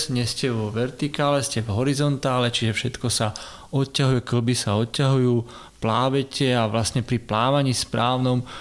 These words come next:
chcete dosiahnuť čo najväčšiu dĺžku, niečo chytiť. Čiže sa to naťahuje, rozťahuje. A to je, to je krásna regenerácia tých klbov. Hej, že sa to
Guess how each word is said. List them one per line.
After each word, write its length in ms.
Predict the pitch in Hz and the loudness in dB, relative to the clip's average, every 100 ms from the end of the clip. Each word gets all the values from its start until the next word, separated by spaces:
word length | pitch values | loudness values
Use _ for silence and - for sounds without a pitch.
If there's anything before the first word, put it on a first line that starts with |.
| - | -16
chcete 280 | - - - | -8 -4 -2
dosiahnuť 500 | 117 127 117 127 123 113 | 0 0 0 2 2 2
čo 100 | 120 | 2
najväčšiu 560 | 110 110 113 113 123 117 117 - - | 2 4 2 2 2 0 -2 -16 -10
dĺžku, 420 | - 117 113 - | 0 2 2 2
niečo 380 | 117 110 - 117 101 - | 2 2 2 0 -2 -6
chytiť. 320 | - 117 104 | -4 -2 -2
Čiže 160 | - 127 | 0 0
sa 120 | 147 | 0
to 340 | - 143 - - | 0 -2 -2 -2
naťahuje, 520 | 127 120 - 123 104 | 0 0 2 0 2
rozťahuje. 580 | 110 - - 104 101 - - - - - - - | 0 0 0 0 -2 -6 -10 -20 -18 -14 -14 -6
A 80 | 120 120 104 107 | -4 -4 -8 -6
to 120 | - 185 | 2 4
je, 100 | 160 | 4
to 120 | 160 | 2
je 80 | 143 | 2
krásna 400 | 135 123 - 120 | 2 2 2 2
regenerácia 720 | 113 123 117 113 107 - 120 | 2 2 2 2 2 0 0
tých 380 | 113 113 98 - | 2 0 0 -4
klbov. 560 | - 107 107 101 95 - - - - - - - - | -2 0 2 2 0 -4 -14 -20 -20 -20 -20 -14 -2
Hej, 180 | 123 | 0
že 60 | 117 | 2
sa 120 | - | -2
to 280 | 120 120 110 | -2 0 0